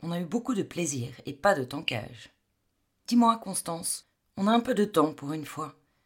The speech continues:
Je suis curieux de savoir comment es-tu arrivée en rallye raid.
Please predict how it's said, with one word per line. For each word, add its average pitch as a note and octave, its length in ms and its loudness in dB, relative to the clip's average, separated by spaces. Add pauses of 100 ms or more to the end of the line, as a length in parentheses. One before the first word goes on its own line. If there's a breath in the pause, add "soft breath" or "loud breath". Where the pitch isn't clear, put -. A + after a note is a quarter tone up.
(420)
Je G#3+ 140 4
suis A#3 200 10
curieux C4+ 320 8
de - 80 2
savoir G3 540 4
comment C4 260 10
es-tu A#3 280 6
arrivée C#3 340 0
en F#3 100 -4
rallye C3 300 -4
raid. A#2+ 340 -8